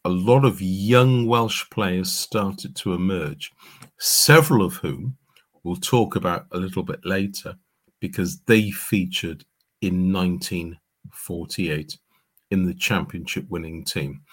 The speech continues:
So basically, Morris Turnbull was the architect of that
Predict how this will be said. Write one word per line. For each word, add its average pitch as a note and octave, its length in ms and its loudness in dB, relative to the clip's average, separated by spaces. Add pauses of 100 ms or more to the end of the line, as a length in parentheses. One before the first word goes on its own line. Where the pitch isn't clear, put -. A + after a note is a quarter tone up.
(380)
So - 520 4 (800)
basically, C3+ 840 2
Morris G#2 640 4
Turnbull A2+ 720 4 (840)
was G2+ 260 2
the G2 180 4
architect - 1040 0 (320)
of - 420 -2 (440)
that - 240 0